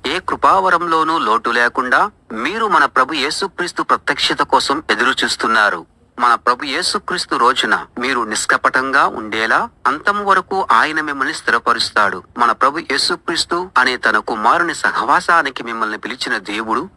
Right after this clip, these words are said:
నమ్మదగినవాడు. క్రీస్తులో కొరింథీ విశ్వాసుల స్థానంతో పోల్చుకుంటే వారి పతనమైన ఆధ్యాత్మిక స్థితి.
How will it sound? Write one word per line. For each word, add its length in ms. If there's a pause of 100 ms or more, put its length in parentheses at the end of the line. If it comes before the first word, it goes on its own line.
నమ్మదగినవాడు. 920 (260)
క్రీస్తులో 500
కొరింథీ 520
విశ్వాసుల 560
స్థానంతో 600
పోల్చుకుంటే 720 (260)
వారి 260
పతనమైన 580 (120)
ఆధ్యాత్మిక 600
స్థితి. 340